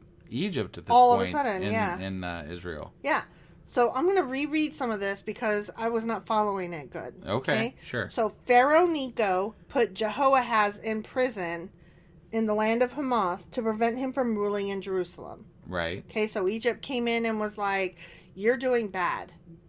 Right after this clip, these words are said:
Speaker 2: Get in jail."
Speaker 1: Right.
Speaker 2: And then he was like, "Also give me money."
Speaker 1: Sure.
Speaker 2: Okay?
Speaker 1: Yeah.
Speaker 2: Okay. Pharaoh Necho then installed Eli-, Eliakim, another of Josiah's sons, so jail boy's brother.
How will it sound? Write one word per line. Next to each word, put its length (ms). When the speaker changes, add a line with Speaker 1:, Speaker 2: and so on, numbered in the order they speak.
Speaker 2:
Get 160
in 160
jail." 400
Speaker 1:
Right. 220
Speaker 2:
And 80
then 160
he 120
was 180
like, 260
"Also 300
give 240
me 100
money." 420
Speaker 1:
Sure. 240
Speaker 2:
Okay? 380
Speaker 1:
Yeah. 180
Speaker 2:
Okay. 220
Pharaoh 260
Necho 400
then 240
installed 720
Eli-, 520
Eliakim, 1000
another 440
of 140
Josiah's 480
sons, 480
so 260
jail 280
boy's 340
brother. 540